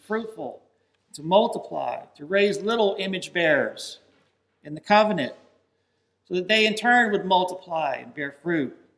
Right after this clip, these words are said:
And this would just go on and on until eventually the whole earth would be filled with image bearers, reflecting the holy righteousness of God and filling the earth with the glory of God, spreading that garden.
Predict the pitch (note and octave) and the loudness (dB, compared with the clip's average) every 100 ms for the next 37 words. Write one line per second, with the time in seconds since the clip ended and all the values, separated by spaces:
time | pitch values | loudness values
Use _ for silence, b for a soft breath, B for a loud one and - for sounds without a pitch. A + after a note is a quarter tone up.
0 | _ _ _ _ _ _ - F3 - F3+ | _ _ _ _ _ _ -14 -10 -8 -8
1 | F#3 - G3 G#3 A3 G#3+ G#3 G#3+ G3+ F#3 | -6 -2 2 4 4 2 0 0 -2 -4
2 | - F#3+ F3 F3 G3+ G#3 F#3+ F#3 F3+ G#3+ | -4 -2 -4 -4 -4 -4 -4 -8 -2 2
3 | G#3+ G#3+ G#3 F3+ F3 E3+ - - A3 G#3 | 4 4 4 2 -6 -12 -12 -4 0 2
4 | E3+ D3 D3+ - A#3+ A3 - E3 D3+ A#2+ | 0 -2 -8 -8 -4 -4 -4 -4 -2 -4
5 | - - - - _ _ _ _ _ D3 | -8 -12 -12 -16 _ _ _ _ _ -18
6 | - G3+ G#3+ G#3+ G3 D3+ - D3+ E3+ G3+ | -8 2 2 2 -2 -4 -8 -8 0 2
7 | F3 C#3+ - _ _ _ - F3+ G3 - | 2 0 -8 _ _ _ 0 2 2 -2
8 | - D#3+ C3+ - - F3 D3+ A#2+ - - | -6 -10 -14 -4 2 4 4 0 -6 -20
9 | _ _ _ C3 - G#3 G#3+ G#3+ G3 F#3 | _ _ _ -20 -8 -2 -2 0 -2 2
10 | G3 G3+ - - E3 F3 G#3 G#3 F#3 C3 | 4 4 -2 -8 -8 0 2 4 2 -2
11 | C#3+ B2 G#2+ - - G3+ A3 G3+ F#3 F3+ | -2 -2 -4 -8 -2 2 2 2 -4 -8
12 | - D#3+ E3+ C3 | 0 2 2 0